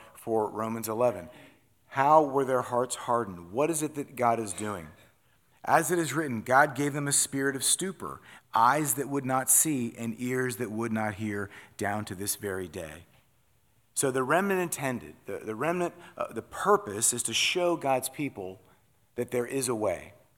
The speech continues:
It's to reveal what God's character looks like in a community of people who love and serve God. The remnant is, is intended to demonstrate the love of God as the one who has established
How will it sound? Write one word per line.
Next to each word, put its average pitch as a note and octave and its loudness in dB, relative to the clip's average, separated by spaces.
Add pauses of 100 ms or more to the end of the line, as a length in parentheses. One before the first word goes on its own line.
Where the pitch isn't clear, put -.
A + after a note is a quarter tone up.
(460)
It's - -2
to E3+ -6
reveal D3+ 4
what D3+ 0
God's D3 2
character E3 -2
looks D#3 2
like F#2+ -2 (400)
in B2+ -4
a A#2+ -4
community D#3+ -2
of C#3+ -4
people A#2+ -8
who A#2 -6
love B2+ 2
and A2 -6
serve A2+ 0
God. F2+ -8 (440)
The B2+ -2
remnant E3+ 2
is, C#3 -4
is B2 -8
intended C#3 -4
to B2+ -4
demonstrate D#3 0
the A2+ -8
love A2 -4
of G#2+ -12
God C#2+ -6 (720)
as B2+ -2
the C3 2
one D#3+ 0
who E3+ 0
has D3 -2
established C#3 0